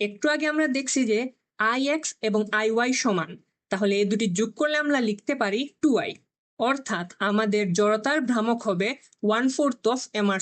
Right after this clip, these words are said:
স্কয়ার। একটি চাকতির ব্যাসের সাপেক্ষে জড়তার ভ্রামক হলো one fourth of M R square।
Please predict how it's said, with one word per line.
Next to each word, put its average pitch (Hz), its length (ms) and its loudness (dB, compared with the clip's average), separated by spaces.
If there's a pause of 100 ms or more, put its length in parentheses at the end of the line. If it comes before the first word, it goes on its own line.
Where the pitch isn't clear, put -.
স্কয়ার। - 260 -6 (600)
একটি 233 360 -4 (120)
চাকতির 262 580 -2
ব্যাসের 208 520 -2
সাপেক্ষে 202 640 -4
জড়তার 202 520 0
ভ্রামক 254 460 0
হলো 196 340 0 (300)
one 226 240 2
fourth 285 440 0
of 262 80 -8 (140)
M 208 180 0
R 190 200 0
square। - 280 -8